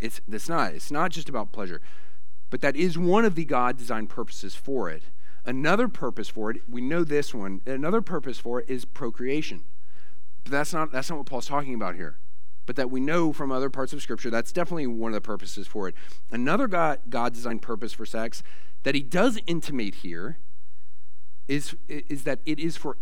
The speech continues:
intimate communication between husband and wife. Verse four, "The wife does not have authority over her own body, but the husband does.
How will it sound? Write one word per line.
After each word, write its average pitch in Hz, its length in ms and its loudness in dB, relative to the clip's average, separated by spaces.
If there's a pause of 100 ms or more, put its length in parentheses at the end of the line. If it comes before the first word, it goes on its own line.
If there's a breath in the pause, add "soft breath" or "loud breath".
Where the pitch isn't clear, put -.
intimate 170 640 0
communication 127 1040 0 (180)
between 120 300 0
husband 104 320 0
and 87 140 0
wife. 82 240 0 (1000)
Verse 170 200 0
four, 165 200 0
"The 117 80 0
wife 156 220 0
does 120 160 0
not 143 160 0
have 143 140 -2
authority 131 380 0
over 117 180 -2
her 113 60 -2
own 95 120 -2
body, 90 320 -2
but - 140 -2
the - 60 -2
husband 185 400 -2
does. 90 300 -2